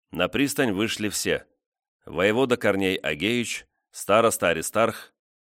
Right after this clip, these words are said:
ну и Мишины люди, наставники. Да и все свободные от несения службы выстроились в ряд, сверкая кольчугами. Ну и простой люд толпился, глазел.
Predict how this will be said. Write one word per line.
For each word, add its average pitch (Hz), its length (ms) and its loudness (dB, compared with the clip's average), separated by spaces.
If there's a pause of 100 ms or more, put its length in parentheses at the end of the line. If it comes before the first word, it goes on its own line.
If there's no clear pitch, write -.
(100)
ну 104 180 0
и 139 160 2
Мишины 113 400 0
люди, 80 440 -2 (100)
наставники. 78 840 -2 (680)
Да - 100 0
и 131 180 4
все 139 220 0
свободные 107 800 2
от - 160 -4
несения 101 480 0
службы 110 560 0 (320)
выстроились 95 680 0
в 82 40 -6
ряд, 107 300 2 (180)
сверкая 92 520 0
кольчугами. 78 720 -4 (920)
Ну 82 160 0
и 143 80 4
простой 151 440 2
люд 101 300 -2
толпился, 90 800 -2
глазел. 80 640 -4